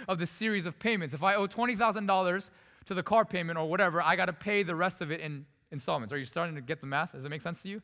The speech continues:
Have I gone, whoop, right over your heads? Hopefully not. Or let's say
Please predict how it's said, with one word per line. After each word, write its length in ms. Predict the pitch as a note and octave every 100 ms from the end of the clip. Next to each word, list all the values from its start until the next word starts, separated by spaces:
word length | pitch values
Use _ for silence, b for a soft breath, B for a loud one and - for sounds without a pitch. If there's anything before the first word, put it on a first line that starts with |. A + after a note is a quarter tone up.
| _
Have 120 | - C#3
I 80 |
gone, 240 | C#3+ D3+ C#3 b -
whoop, 240 | A#4+ -
right 140 | D#3
over 120 | D3+ D3+
your 80 |
heads? 220 | D3+ E3 -
Hopefully 220 | D#3 C3
not. 160 | A#2 - _ _ _ _ _ _ _ _ _ _ _ _ _ _ _ _ _ _ _ _ _ _ _ _ _ _ _ _ _ _ -
Or 320 | D#3+ D3 C#3 - _ _ _ _ -
let's 200 | D#3 D#3
say 260 | F3 D3